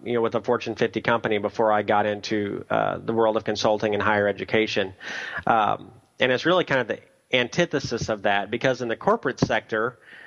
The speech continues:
we were always told in our annual performance review to, well, basically what we needed to improve upon, right? Rather than leveraging our strengths. "Okay, you're good at this, but here's what we really need to focus on.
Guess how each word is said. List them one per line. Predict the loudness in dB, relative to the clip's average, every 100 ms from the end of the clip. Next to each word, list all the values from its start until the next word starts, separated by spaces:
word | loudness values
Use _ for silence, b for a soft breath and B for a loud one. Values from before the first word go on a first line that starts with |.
| B B
we | 0 2
were | 4 4
always | 2 2 0 -2 -2
told | 2 2 2
in | 2
our | 4
annual | 4 2 0
performance | -2 0 2 2 -2
review | -2 2 0 0
to, | 0 2 2 -2 -6 _ -20 -20 _
well, | 0 0 -2 -4
basically | 0 2 2 0
what | 2 2
we | 2
needed | 0 0 0
to | -2
improve | 0 0 0
upon, | 2 2 2
right? | 2 2 4
Rather | 2 2 2
than | 0
leveraging | 2 0 0 0 0
our | 0
strengths. | 0 -2 2
"Okay, | 2
you're | 2
good | 2 2
at | 2
this, | 2 0
but | 0
here's | 2 2
what | 2
we | 2
really | 2 2
need | 2 0
to |
focus | 0 -2 0 0
on. | 2 0